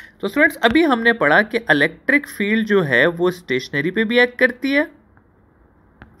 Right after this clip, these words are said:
और मूविंग पे भी एक्ट करती है, लेकिन मैग्नेटिक फील्ड जो है वो सिर्फ और सिर्फ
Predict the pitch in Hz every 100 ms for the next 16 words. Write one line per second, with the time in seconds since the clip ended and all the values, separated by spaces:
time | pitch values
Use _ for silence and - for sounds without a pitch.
0 | - - - - - 202 269 247 285 311
1 | 269 233 185 160 - 139 - - - -
2 | _ _ _ _ _ _ _ _ _ -
3 | _ _ _ - - - - 147 196 196
4 | 330 208 151 151 170 233 320 - 285 277
5 | 247 220 165 208 220 202 - 262 285 294
6 | 226 - 156 240 -